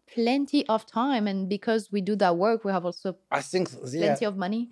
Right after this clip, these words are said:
Speaker 2: that,
Speaker 1: So
Speaker 2: that
Speaker 1: we can actually, like, have a, a fucking dream life.
Speaker 2: That's the
Speaker 1: Honestly.
Speaker 2: luxury part of porn.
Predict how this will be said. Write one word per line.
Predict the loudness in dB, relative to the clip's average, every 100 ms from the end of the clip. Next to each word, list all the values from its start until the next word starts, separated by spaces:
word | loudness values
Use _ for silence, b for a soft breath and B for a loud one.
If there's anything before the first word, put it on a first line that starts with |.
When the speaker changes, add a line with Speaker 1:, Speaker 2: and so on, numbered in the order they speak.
| -6
Speaker 2:
that, | -4 -4 -6
Speaker 1:
So | 2 4
Speaker 2:
that |
Speaker 1:
we | 6
can | 4 4
actually, | 4 2 -2 0
like, | -2 -6 _ _ _ _ _ _ 2
have | 2 2 -2
a, | -2 -2
a |
fucking | -6 -4 -4 0 -2
dream | -2 -8
life. | -10 -12 0
Speaker 2:
That's | 0 2
the | 0
Speaker 1:
Honestly. | 0 0
Speaker 2:
luxury | -2 0 2 2
part | 2 0 -2 -4
of | -10 -8
porn. | -6 -4 -6